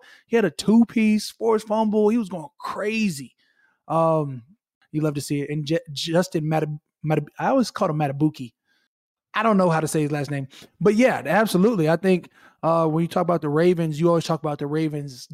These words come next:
secondary, and then you bring up, you bring up the front, and you're like, "Oh, the front's cool," but they got some edge now. They got some rushers that can get after it, and Madubuike is definitely one of those guys.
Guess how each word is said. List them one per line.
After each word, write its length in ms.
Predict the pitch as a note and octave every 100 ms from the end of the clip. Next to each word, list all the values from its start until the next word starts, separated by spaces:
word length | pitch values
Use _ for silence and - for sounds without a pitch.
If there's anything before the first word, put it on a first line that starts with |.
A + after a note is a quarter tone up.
| C3+
secondary, 920 | - - D#3+ G3+ G3 G#3+ A#3 A#3+ C4 - _ _
and 160 | D3+ D3+
then 160 | D3+ D3+
you 140 | D#3
bring 260 | C#3+ D3+ D3+
up, 160 | C#3 _
you 200 | D#3 D#3
bring 180 | C#3+ D#3
up 80 | D3
the 100 | C3+
front, 280 | - D3+ C#3+
and 100 | C#3+
you're 80 | D3+
like, 140 | E3+
"Oh, 140 | A3 G3
the 80 |
front's 260 | F3 F#3 G3
cool," 420 | - A3 F#3 C#3+ -
but 100 | - -
they 180 | D3 G3+
got 260 | G3+ G3+
some 220 | - G3+ D3+
edge 340 | F3 G#3+ F3+
now. 380 | C#3+ C3+ G#2 -
They 100 | -
got 200 | F#3+ G3+
some 180 | - G#3+
rushers 340 | G3 A3+ G3 F3+
that 160 | F#3
can 120 | F#3+
get 100 | F#3
after 320 | F#3+ F#3 D#3+ C#3+
it, 80 |
and 100 | C#3+
Madubuike 400 | D3 C#3+ C#3 D3
is 180 | C#3 C3+
definitely 280 | C#3+ C#3 C3+
one 200 | C#3 C#3
of 60 | C3
those 200 | C3 C3+
guys. 360 | C#3 A#2+ -